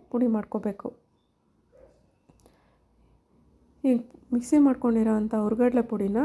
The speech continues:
ಅಕ್ಕಿ ಹಿಟ್ಟು ಜೊತೆ ಮಿಕ್ಸ್ ಮಾಡ್ಕೊಳ್ಳೋಣ. ಕಡಲೆ ಬೀಜದ ಸಿಪ್ಪೆ ಎಲ್ಲ ತೆಗೆದ್ಬಿಟ್ಟು ಅದನ್ನು ಮಿಕ್ಸಿಗೆ ಹಾಕ್ಕೊಂಡು ಇದನ್ನು ತರ್ತರಿಯಾಗಿ ರುಬ್ಕೊಳ್ಳೋಣ ಸ್ನೇಹಿತರೆ. ಬಾಯಿಗೆ ಸಿಗ್ತಾ ಇದ್ರೆ ಚೆನ್ನಾಗಿರತ್ತೆ.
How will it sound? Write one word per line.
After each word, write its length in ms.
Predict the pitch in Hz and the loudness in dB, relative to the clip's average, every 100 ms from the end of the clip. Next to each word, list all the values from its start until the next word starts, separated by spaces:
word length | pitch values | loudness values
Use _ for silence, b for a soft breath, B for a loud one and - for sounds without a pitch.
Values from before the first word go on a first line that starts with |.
| 302 | -2
ಅಕ್ಕಿ 300 | 220 - 247 | -6 -6 -6
ಹಿಟ್ಟು 180 | 226 - | -4 -4
ಜೊತೆ 220 | 165 294 | -2 2
ಮಿಕ್ಸ್ 280 | 302 226 220 | 2 0 -4
ಮಾಡ್ಕೊಳ್ಳೋಣ. 500 | 202 196 202 196 190 190 - - _ _ _ _ _ _ B B B B B B B B B B - | -6 -4 -4 -2 -4 -6 -10 -20 _ _ _ _ _ _ B B B B B B B B B B -4
ಕಡಲೆ 260 | - 233 269 | 0 4 4
ಬೀಜದ 300 | 254 226 226 | 2 -2 -4
ಸಿಪ್ಪೆ 300 | - 233 233 | -6 -6 -4
ಎಲ್ಲ 200 | 220 214 | -2 -4
ತೆಗೆದ್ಬಿಟ್ಟು 560 | 220 220 202 202 202 349 - - | -4 -6 -8 -10 -6 -6 -6 -6
ಅದನ್ನು 340 | 233 233 269 | -2 0 0
ಮಿಕ್ಸಿಗೆ 380 | 262 214 - 226 | 0 0 -2 -2
ಹಾಕ್ಕೊಂಡು 420 | 214 190 202 208 381 - B B B B B B B B _ - | 0 -2 -2 -2 -2 -6 B B B B B B B B _ -2
ಇದನ್ನು 240 | 247 269 | 0 0
ತರ್ತರಿಯಾಗಿ 680 | 277 233 233 277 262 240 240 | 0 -2 2 2 2 0 -2
ರುಬ್ಕೊಳ್ಳೋಣ 540 | 214 - 202 196 196 | -6 -8 -6 -6 -8
ಸ್ನೇಹಿತರೆ. 400 | 196 220 214 226 | -10 -12 -10 -10
ಬಾಯಿಗೆ 320 | 214 202 226 | -4 -2 -2
ಸಿಗ್ತಾ 360 | - 220 - 208 | -6 -12 -8 -6
ಇದ್ರೆ 160 | 202 | -6
ಚೆನ್ನಾಗಿರತ್ತೆ. 680 | 208 202 202 202 208 180 208 | -6 -6 -4 -4 -6 -6 -4